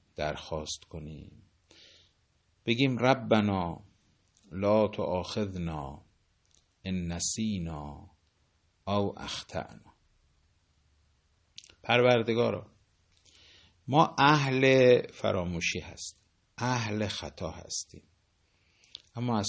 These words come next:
تو می‌خواهیم که ما رو مؤاخذه نکنی اگه فراموش کردیم یا خطا کردیم. خب یک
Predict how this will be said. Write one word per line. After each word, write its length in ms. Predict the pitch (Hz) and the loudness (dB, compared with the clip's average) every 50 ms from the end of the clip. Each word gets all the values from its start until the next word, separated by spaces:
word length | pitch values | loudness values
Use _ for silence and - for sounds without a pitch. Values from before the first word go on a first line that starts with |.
| - - | -4 -2
تو 80 | 120 113 | -2 -2
می‌خواهیم 560 | 120 120 113 - - 107 107 107 107 107 104 | -2 -2 -4 -4 -2 -2 -2 0 -2 -4 -4
که 460 | - - 110 104 101 101 101 101 104 - _ _ _ _ _ _ _ _ _ _ _ - | -4 -4 -2 -2 -2 -2 -4 -6 -8 -14 _ _ _ _ _ _ _ _ _ _ _ -8
ما 260 | 101 101 113 120 120 | -4 -2 -2 0 0
رو 420 | 117 120 117 120 120 120 120 - - | 2 4 4 4 4 4 2 -2 -4
مؤاخذه 840 | 107 101 101 92 - 90 90 87 - - - - 95 92 92 104 107 | -4 -4 -2 -2 -2 -2 -4 -4 -6 -8 -8 -6 -6 -4 -2 -2 0
نکنی 880 | 104 107 107 104 104 104 - 104 95 85 80 80 73 65 64 65 - - - - | 0 0 0 -2 -4 -6 -8 -8 -8 -6 -6 -8 -8 -10 -12 -16 -18 -18 -14 -8
اگه 240 | 95 107 110 117 101 | -6 -4 -2 -2 -4
فراموش 600 | 98 - 98 87 85 82 82 82 87 - - - | -2 -2 -2 -2 -2 -2 -4 -6 -6 -6 -6 -6
کردیم 460 | - 90 87 82 78 85 76 73 71 | -6 -6 -6 -6 -8 -10 -12 -12 -12
یا 80 | 73 | -14
خطا 360 | 73 - - 73 - - 76 73 - | -14 -14 -16 -16 -18 -20 -20 -20 -20
کردیم. 420 | - - 62 - - _ _ _ _ _ _ _ _ _ _ _ _ _ _ _ _ _ _ _ _ _ - - - _ _ | -20 -20 -20 -20 -20 _ _ _ _ _ _ _ _ _ _ _ _ _ _ _ _ _ _ _ _ _ -20 -20 -20 _ _
خب 220 | _ - - 143 156 | _ -6 -4 -2 0
یک 180 | 180 185 - | 0 0 0